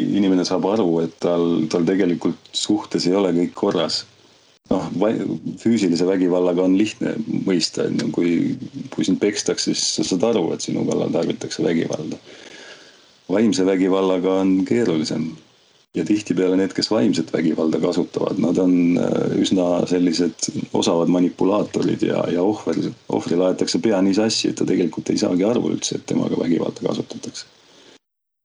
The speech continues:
Tal tekibki tunne, et ta on ise rumal ja ta on nagu ära teeninud selle, et noh, ta, ta ei väärigi paremat. Aga, aga igal juhul tasub otsida abi, kui ei julge kohe helistada kusagile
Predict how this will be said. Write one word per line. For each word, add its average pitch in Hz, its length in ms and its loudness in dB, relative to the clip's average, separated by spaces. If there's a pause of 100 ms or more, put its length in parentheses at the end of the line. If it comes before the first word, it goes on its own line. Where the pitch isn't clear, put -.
Tal 85 160 0
tekibki 107 400 0
tunne, 107 300 4
et - 40 -12
ta 104 140 0
on 123 80 4
ise 117 160 2
rumal 92 400 2
ja 85 80 -2
ta 98 160 2
on 98 80 4
nagu 101 240 2
ära 113 360 0
teeninud 104 440 0
selle, - 320 -2
et - 180 -10
noh, - 140 -2 (160)
ta, 104 80 0 (260)
ta - 140 2
ei 110 80 4
väärigi 123 400 0
paremat. - 540 -6 (2000)
Aga, 90 260 0 (160)
aga 90 260 0
igal 104 320 2
juhul 98 160 2
tasub 90 260 2
otsida 98 380 0
abi, 87 460 0 (800)
kui 95 260 2
ei 98 80 4
julge 101 380 4
kohe 98 260 0
helistada 90 560 0
kusagile 87 560 0